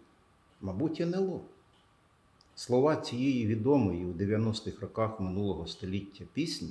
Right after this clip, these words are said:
приходять на згадку, коли намагаюся зрозуміти логіку і необхідність прийняття такого нормативно-правового акту, як порядок влаштування засобів безперешкодного доступу. Ну, і далі він на екрані.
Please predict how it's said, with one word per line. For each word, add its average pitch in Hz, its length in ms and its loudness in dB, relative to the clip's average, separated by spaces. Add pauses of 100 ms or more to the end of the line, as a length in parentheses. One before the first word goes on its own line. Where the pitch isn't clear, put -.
приходять 90 540 -4
на 85 100 -8
згадку, 117 520 -4 (500)
коли 120 240 4
намагаюся 101 840 2
зрозуміти 95 580 -2
логіку 135 640 2
і 95 80 0
необхідність 120 800 -2
прийняття 95 560 0
такого 92 480 -2
нормативно-правового 85 1160 -4
акту, 156 460 0 (380)
як 120 380 0
порядок 104 480 4
влаштування 92 720 0
засобів 85 560 -4
безперешкодного 90 920 -4
доступу. 156 640 0 (300)
Ну, 190 240 2
і 104 60 0
далі 101 320 4
він 90 180 0
на 92 140 2
екрані. 87 380 -6